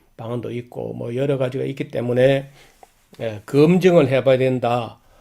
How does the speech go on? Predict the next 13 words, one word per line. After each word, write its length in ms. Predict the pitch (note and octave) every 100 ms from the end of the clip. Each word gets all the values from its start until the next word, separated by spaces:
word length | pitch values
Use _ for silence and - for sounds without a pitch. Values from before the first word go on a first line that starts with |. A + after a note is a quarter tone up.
| _ - - - - _
이런 680 | F#3 E3+ D#3+ D#3 D#3+ D#3 D3+
말씀을 460 | C#3 C3+ D3+ C#3+
드리니까 760 | C3+ C#3 C#3 C#3+ A#2+ B2+ A#2 A#2
<clears throat> 400 | - E3+ - - _ _ _ _ _ _ - - D3
어떤 260 | E3+ G3
분은 300 | G3 G3+ F3
뭐 160 | D#3 D3
쉽게 280 | C#3+ - D3+
납득을 760 | B2+ - D#3+ C#3 C3 B2 B2 -
하는 960 | C#3 C#3 C3+ B2+ B2 A#2+ B2 C#3 F#3 - _ _
편인데 760 | - A#2+ A#2+ G#2+ G#2+ A#2+ C#3 C#3 _ _ _ _ _ _
어떤 320 | C3+ C3+ D3
분들은, 560 | D3 D3 E3 E3+ F#3 F#3+